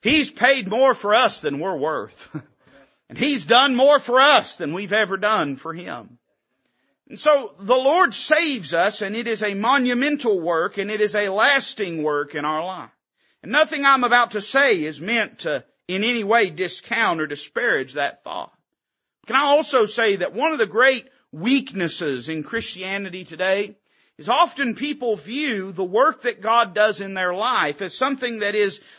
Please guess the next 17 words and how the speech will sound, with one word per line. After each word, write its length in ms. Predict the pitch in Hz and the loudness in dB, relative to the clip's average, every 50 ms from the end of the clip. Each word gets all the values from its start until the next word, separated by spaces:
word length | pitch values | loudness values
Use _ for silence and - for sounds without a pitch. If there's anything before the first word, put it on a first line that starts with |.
| - _ - | -8 _ -2
accomplished 760 | 214 208 - - 240 262 320 339 - - 311 277 - - - | -2 -2 -2 -2 0 2 2 0 -2 -4 -4 -4 -4 -6 -8
in 120 | 247 233 226 | -4 -4 -2
a 40 | |
moment 560 | 220 226 262 277 254 220 185 151 147 165 170 - | 0 0 0 2 2 0 0 -2 -4 -6 -2 -2
and 200 | 190 202 202 208 | -2 -2 0 -2
then 220 | 214 208 196 190 | -4 -6 -6 -6
never 340 | 196 240 262 311 294 320 311 | -2 0 0 0 0 0 -4
to 120 | - 240 196 | -6 -6 -8
be 140 | 247 247 | -10 -10
given 360 | 196 175 240 247 196 233 220 226 | -8 -6 -6 -4 -4 -4 -6 -6
any 200 | 220 208 196 185 | -6 -8 -8 -10
thought 480 | - _ - 240 240 294 294 269 - - | -12 _ -8 -4 0 0 0 0 -2 -2
or 180 | 208 214 202 | -2 -2 -2
consideration 1120 | 208 - 214 202 180 - - 262 254 269 254 240 214 190 170 151 - - 160 147 147 147 147 - _ _ _ | -2 -6 -10 -12 -12 -10 -12 -10 -8 -6 -4 -2 -2 -2 -2 -6 -8 -10 -10 -8 -8 -10 -12 -16 _ _ _
from 260 | _ - 175 160 151 147 | _ -2 -2 -2 0 0
that 360 | 160 170 175 175 - - - | 0 0 0 0 -2 -6 -12
point 420 | - - 156 147 147 143 135 131 | -12 -8 -6 -6 -6 -6 -8 -12